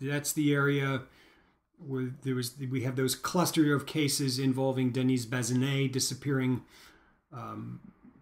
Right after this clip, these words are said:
from a street corner. Recall that she was the waitress at Saint Hubert Barbecue, found at Saint Jean Richelieu.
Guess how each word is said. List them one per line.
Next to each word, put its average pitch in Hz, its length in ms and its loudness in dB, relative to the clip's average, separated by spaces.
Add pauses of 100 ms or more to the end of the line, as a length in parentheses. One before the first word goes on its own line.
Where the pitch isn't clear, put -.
(640)
from 131 260 -4
a 127 40 -4
street 143 340 0
corner. 139 520 0 (480)
Recall 127 380 -6
that 123 120 -6
she - 160 -2
was 123 140 -4
the 123 80 -4
waitress 123 480 -4
at 120 100 -8
Saint - 600 -2
Hubert 127 520 -2
Barbecue, 135 540 -2
found 123 380 -4
at 117 240 -8
Saint 143 260 0
Jean 131 260 2
Richelieu. 175 540 2